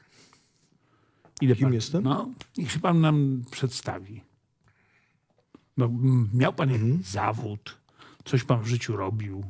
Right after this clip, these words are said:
Speaker 2: No tak, no ostatnio, mm, jestem <clears throat> restauratorem. E, pracowałem jako menadżer w, w restauracjach, w klubach, jak byłem młodszy. Przez pewien czas nawet byłem kierownikiem operacyjnym w szwalni garniturów.
Speaker 1: W szwalni garniturów?
Speaker 2: Tak, na, na południu kraju.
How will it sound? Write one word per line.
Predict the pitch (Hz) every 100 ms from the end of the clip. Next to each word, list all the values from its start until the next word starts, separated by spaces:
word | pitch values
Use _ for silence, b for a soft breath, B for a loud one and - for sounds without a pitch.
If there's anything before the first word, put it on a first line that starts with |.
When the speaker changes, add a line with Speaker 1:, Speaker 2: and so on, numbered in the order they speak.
| -
Speaker 2:
No | 165 320
tak, | 370 190
no | 180 285
ostatnio, | 262 - 214 - 180 165 160 151 143 143
mm, | 139 139 135
jestem | 139 139 151
<clears throat> | 139
restauratorem. | 123 131 127 123 147 147 139 127 120 B B B -
E, | 123 107
pracowałem | 107 120 123 127 120
jako | 120 110 117 110 110
menadżer | 120 139 147 156 147 147 131
w, | 123 127
w | 120
restauracjach, | 123 - 131 151 147 - 127
w | -
klubach, | 143 147 131
jak | 135
byłem | 127 131 131
młodszy. | 131 127 120 - - 123 110 113 B B B
Przez | - 110
pewien | - 123 120
czas | 131 123
nawet | 123 120 120
byłem | 120 120 117 117 117
kierownikiem | 117 127 120 131 131
operacyjnym | 127 131 123 - 131 131
w | 127
szwalni | - 135 135
garniturów. | 143 147 165 240 196 151 - -
Speaker 1:
W | -
szwalni | - 214 226
garniturów? | 214 190 180 131 117 98
Speaker 2:
Tak, | 107 107 -
na, | 113 110
na | 117
południu | 123 113 110 110
kraju. | 113 101 98